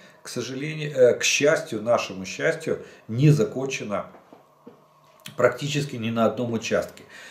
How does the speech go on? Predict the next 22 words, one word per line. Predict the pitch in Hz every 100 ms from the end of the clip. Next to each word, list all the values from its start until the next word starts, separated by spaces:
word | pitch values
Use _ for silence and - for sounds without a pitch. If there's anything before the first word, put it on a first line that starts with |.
| -
Они, | 208 160
видимо, | 185 170 170 156
решили | 147 - 151 139
компенсировать | 139 143 120 147 143 131 -
полосой | 131 127 143 131
обеспечения | 120 - 123 - 190 185 147
и |
компенсировать | 143 117 110 107 156 156 147 139
вот, | 110 107 - -
э, | 110 107 98
таким, | 123 - 139 131 - - - -
а, | 107 107 107 104 101 101
беспрецедентным | 104 - - 127 - 113 113 143 - 131
минированием | 120 123 120 117 139 147 117 104 98 90
территорий | - 104 95 131 156 165 160 - - -
на | 101 110 175
подступах | - - 123 - 127 123 117 -
к | 113
этим | 113 120 110 - _
рубежам | 107 104 104 98 113 104 - - _
обороны. | 131 117 117 104 80 73 - - - - - _
Вот. | 92 90